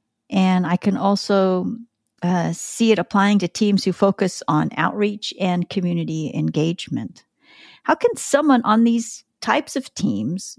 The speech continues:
begin a conversation about well-being and self-care with team members who have all of their attention on the next deadline? How do, how do you even start to move toward the self-care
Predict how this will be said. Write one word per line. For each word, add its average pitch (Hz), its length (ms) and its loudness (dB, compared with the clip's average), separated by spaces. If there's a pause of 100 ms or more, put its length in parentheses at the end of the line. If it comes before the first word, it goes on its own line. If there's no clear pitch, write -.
(120)
begin 254 380 0
a 339 60 0
conversation 220 800 2
about 160 320 -2
well-being 185 800 2
and 170 180 2
self-care 160 960 -2 (420)
with 196 320 -4
team 320 220 0
members 226 480 4
who 240 180 4
have 220 580 2 (240)
all 254 180 4
of 247 100 2
their 240 160 4
attention 185 840 0
on 165 460 2
the 160 80 0
next 139 480 -4 (160)
deadline? - 480 -10 (680)
How - 220 -2
do, 208 300 2
how 233 220 0
do - 540 -6
you 196 80 -2
even 185 240 0
start - 400 0
to - 80 -2
move 190 640 4 (540)
toward 170 640 2
the 156 100 0
self-care - 880 0